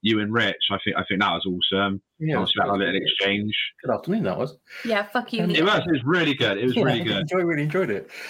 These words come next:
Speaker 2: Um,
Speaker 1: <laughs>
Speaker 2: I don't really know Scott. I've seen some of his stuff, but I don't really know him. But Mark, the Spider Guy,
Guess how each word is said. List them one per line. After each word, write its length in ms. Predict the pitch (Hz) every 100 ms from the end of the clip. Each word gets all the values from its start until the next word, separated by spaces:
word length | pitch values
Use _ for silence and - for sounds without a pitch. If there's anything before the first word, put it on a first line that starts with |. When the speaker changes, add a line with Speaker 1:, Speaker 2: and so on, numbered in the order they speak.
| - -
Speaker 2:
Um, 320 | 202 196 135 247
Speaker 1:
<laughs> 80 | 185
Speaker 2:
I 120 | 180
don't 200 | 220 233
really 160 | 202 202
know 120 | 220
Scott. 320 | 214 - 104 113
I've 100 | 123
seen 360 | 202 190 175
some 180 | - 196
of 60 | 147
his 120 | 113
stuff, 220 | - 92
but 60 | 117
I 20 |
don't 120 | 120 127
really 120 | 135
know 140 | 147
him. 140 | 98 87
But 160 | 123
Mark, 520 | 135 175 190 175 -
the 100 | -
Spider 340 | - 156 147 120
Guy, 320 | 92 82 113